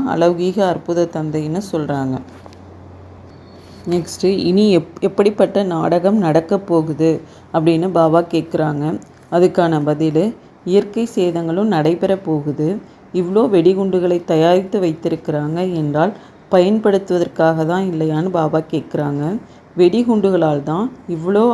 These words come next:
அழிவிற்கான வேலை நடைபெறும். அதனால் மனிதர்கள்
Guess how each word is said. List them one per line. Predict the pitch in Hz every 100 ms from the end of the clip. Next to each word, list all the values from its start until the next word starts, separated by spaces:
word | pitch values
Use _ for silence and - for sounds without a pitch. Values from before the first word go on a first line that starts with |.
| -
அழிவிற்கான | 175 185 202 202 - 180 165
வேலை | 151 160 185
நடைபெறும். | 208 160 151 165 156 156 156 - - - -
அதனால் | 175 175 185 220
மனிதர்கள் | 208 160 185 190 190 170